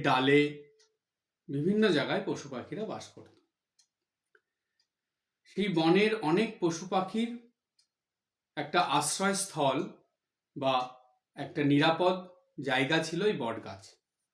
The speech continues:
সেই বট গাছে একটা সুখ পাখি বাস করত।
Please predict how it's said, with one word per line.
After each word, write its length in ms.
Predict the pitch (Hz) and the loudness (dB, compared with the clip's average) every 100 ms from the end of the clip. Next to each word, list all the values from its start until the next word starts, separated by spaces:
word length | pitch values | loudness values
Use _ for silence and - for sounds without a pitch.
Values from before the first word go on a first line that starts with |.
| _ _ _ _ _ _ _ _ _ _ _ _ _ _ _ _ _ _ - | _ _ _ _ _ _ _ _ _ _ _ _ _ _ _ _ _ _ -2
সেই 220 | 185 262 185 | 0 2 2
বট 180 | 170 165 | 2 0
গাছে 340 | 135 113 - 139 277 - _ _ _ _ _ _ _ _ - | -4 -8 -8 -8 -10 -16 _ _ _ _ _ _ _ _ -16
একটা 180 | 143 180 | -10 -10
সুখ 280 | - 233 226 - | -4 -4 -4 2
পাখি 280 | - - 220 | 2 2 -4
বাস 240 | 117 - | -4 -8
করত। 280 | - - - | -14 -16 -18